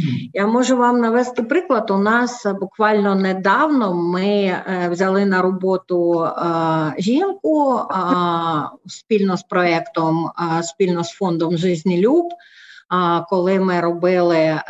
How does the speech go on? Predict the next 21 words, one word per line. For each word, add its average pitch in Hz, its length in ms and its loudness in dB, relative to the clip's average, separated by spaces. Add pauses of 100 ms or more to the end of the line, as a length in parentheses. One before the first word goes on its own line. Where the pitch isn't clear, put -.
запрошували 165 960 0
стажуватися 160 960 -2 (220)
в, 180 40 0
е, 160 400 0 (240)
компанію 247 640 2
інтернів 214 840 0
у 170 80 0
віці 202 380 -2
п'ятдесят 170 520 -2 (160)
плюс. 160 460 0 (720)
І 156 80 -4
от 202 240 0
ми 190 140 0
взяли 180 440 0
жінку, 302 720 0 (340)
вона 175 300 -2
сама 185 360 0
з 175 80 -2
Маріуполя, 269 800 2
їй 180 220 0
пі-, 170 140 -4